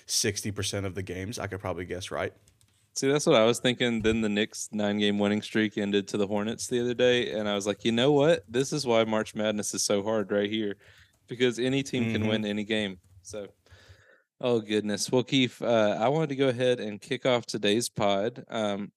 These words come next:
Speaker 2: I'm gonna just get, you know this, I'm gonna let the people at, at home just have a little, uh, little insight. I'm gonna do the recap here, um, just give you guys kind of a summary of the whole college basketball season. If anyone hasn't watched, or if you just need, like, a good primer,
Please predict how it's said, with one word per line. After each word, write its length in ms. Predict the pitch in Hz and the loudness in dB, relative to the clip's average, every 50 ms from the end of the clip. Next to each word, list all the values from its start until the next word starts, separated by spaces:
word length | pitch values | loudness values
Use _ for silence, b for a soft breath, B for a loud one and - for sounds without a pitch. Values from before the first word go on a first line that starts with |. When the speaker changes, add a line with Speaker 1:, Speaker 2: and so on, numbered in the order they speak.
| - - | -12 -8
Speaker 2:
I'm 80 | 147 | -4
gonna 120 | 185 220 277 | -4 -2 -2
just 200 | - - - - _ - | -4 -6 -8 -12 _ -2
get, 340 | 151 151 151 147 - - | 0 2 2 2 0 -6
you 180 | - 143 147 151 | -6 -4 -2 0
know 160 | 151 147 147 139 | 2 2 2 4
this, 340 | 147 151 156 143 - - | 6 6 6 6 4 0
I'm 140 | - - 131 | -4 -4 -4
gonna 140 | 127 127 127 | -2 0 0
let 100 | 123 123 | 0 0
the 60 | - | -2
people 420 | - 135 123 123 123 117 113 110 107 | -6 -6 -4 0 2 2 2 2 2
at, 120 | 104 - - | -2 -6 -6
at 220 | - 123 110 107 104 | -6 -4 -4 -2 -2
home 400 | 110 110 107 107 107 107 107 101 | 0 0 0 2 0 0 -2 -2
just 320 | 104 101 - - - - | -2 -4 -4 -6 -10 -10
have 160 | - 113 104 | -8 -6 -4
a 60 | 107 | -2
little, 500 | 107 107 104 104 101 101 101 98 101 101 | 0 0 2 2 2 0 0 0 0 -2
uh, 40 | 98 - b b b b b b b b b - | -4 -6 b b b b b b b b b -2
little 200 | 156 147 135 127 | 2 2 4 4
insight. 380 | 135 135 127 - 147 139 135 101 | 4 2 2 4 4 4 4 4
I'm 120 | 139 165 | 0 0
gonna 140 | 202 226 202 | 0 0 0
do 120 | 175 185 | 0 0
the 100 | 170 160 | 0 0
recap 520 | 143 139 139 135 - 143 139 139 131 - - | 0 0 0 -2 0 0 0 0 0 -2 -4
here, 260 | 135 135 151 170 165 _ - 151 | -4 -4 -4 -6 -6 _ -12 -8
um, 360 | - 131 120 113 110 107 104 101 | -4 0 0 2 2 0 -2 -2
just 240 | - 131 - - | -4 -4 -4 -4
give 140 | - 135 127 | -4 -4 -4
you 100 | 123 123 | -2 0
guys 400 | 123 127 123 127 123 117 - - | 2 4 4 4 4 2 -2 -6
kind 200 | - - 135 131 | -6 -6 -6 -6
of 60 | 120 | -4
a 80 | 110 101 | -4 -4
summary 520 | - - - 131 131 135 139 139 135 131 | -4 -4 -6 -4 -4 -4 -2 -2 0 0
of 120 | 123 107 101 | 0 -2 -2
the 100 | 104 98 | -4 -4
whole 220 | - 131 131 131 131 | -2 -2 -2 -2 -2
college 380 | - 135 127 127 135 127 120 | -2 -2 -2 -2 -2 -4 -4
basketball 480 | 113 117 117 113 - - 117 120 120 120 | -4 -2 -2 -2 -4 -4 -2 0 0 2
season. 560 | - - - 113 101 95 101 98 107 127 127 b b b b b b b b b | 2 0 0 0 0 0 0 -2 -2 -4 -6 b b b b b b b b b
If 220 | 135 127 113 - | -2 -2 0 0
anyone 300 | 127 123 123 123 123 110 | 0 0 2 2 0 0
hasn't 400 | 95 104 113 117 113 123 127 - | 0 0 0 0 0 0 -4 -4
watched, 500 | 107 107 113 113 113 110 95 - - - | 0 2 4 4 4 2 0 -4 -8 -8
or 240 | - 107 107 104 101 | -6 -4 -2 0 0
if 180 | 101 95 - - | 0 -2 -2 -4
you 80 | 110 | -6
just 200 | 101 107 101 - | -6 -4 -6 -4
need, 140 | 120 113 110 | -4 -2 -2
like, 180 | 104 98 - - | -2 -2 -4 -6
a 40 | |
good 240 | 104 107 110 101 - | -2 0 0 0 0
primer, 680 | - - - 117 113 117 117 117 117 113 113 113 113 | -4 -6 -2 -2 0 0 0 -2 -2 -2 -2 -2 -4